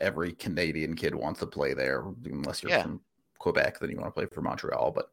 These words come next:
Speaker 1: it,
Speaker 2: Yeah.
Speaker 1: it, the problem Toronto has is kind of almost on the opposite end, where people do go there,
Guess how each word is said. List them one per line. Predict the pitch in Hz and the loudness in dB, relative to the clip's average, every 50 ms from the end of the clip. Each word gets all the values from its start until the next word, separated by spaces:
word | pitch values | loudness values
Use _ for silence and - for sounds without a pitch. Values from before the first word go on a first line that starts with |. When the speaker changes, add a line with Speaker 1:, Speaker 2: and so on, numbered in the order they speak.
| _ - - - - - _ - - _ _ _ | _ -20 -20 -20 -20 -20 _ -20 -20 _ _ _
Speaker 1:
it, | - - 98 90 104 113 | 2 4 4 4 4 4
Speaker 2:
Yeah. | 113 127 117 98 _ _ _ _ _ _ _ _ _ | 2 0 0 0 _ _ _ _ _ _ _ _ _
Speaker 1:
it, | - - - - - - - - - - | -10 -10 -8 -8 -10 -10 -10 -12 -12 -4
the | 139 127 120 113 113 113 110 123 139 | -2 0 0 0 -2 -2 8 10 10
problem | 139 - - 156 190 185 151 131 127 | 10 12 10 12 12 12 10 8 4
Toronto | - - 101 101 110 135 147 135 117 | 6 6 6 8 8 8 8 8 8
has | 110 95 87 87 92 | 8 6 4 4 -2
is | 95 92 - | -4 -8 -8
kind | - - 107 107 98 | -2 0 0 2 2
of | 98 101 | 4 4
almost | 101 95 90 85 - | 4 2 2 2 2
on | 95 82 | 2 2
the | 82 82 | 4 6
opposite | 87 90 92 - - 82 - - - | 8 8 8 6 4 0 -2 0 2
end, | 62 55 53 65 85 | 2 0 0 -2 -2
where | 85 82 87 | 0 0 0
people | - - 123 104 110 101 | 4 4 6 6 6 4
do | 90 101 110 110 101 | 4 4 2 4 6
go | 107 92 85 85 | 6 4 4 4
there, | 82 78 80 82 87 90 - | 2 2 2 2 0 0 -4